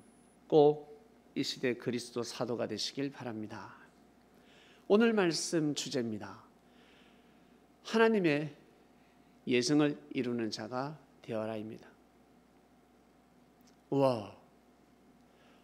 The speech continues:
하나님의 예정을 이룰 수 있을까? 하나님께서 말씀하셨습니다. 하나님의 말씀은 허튼 말씀이 아닙니다.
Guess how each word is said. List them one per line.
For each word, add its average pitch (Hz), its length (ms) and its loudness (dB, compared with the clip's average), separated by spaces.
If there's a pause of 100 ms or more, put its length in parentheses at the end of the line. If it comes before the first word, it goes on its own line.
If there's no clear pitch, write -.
하나님의 180 540 2
예정을 143 340 2
이룰 143 220 0
수 143 100 -8
있을까? 135 500 -6 (2000)
하나님께서 185 880 6
말씀하셨습니다. 113 840 -6 (560)
하나님의 190 420 2
말씀은 170 580 0 (1500)
허튼 240 240 -2
말씀이 185 360 0
아닙니다. 123 380 0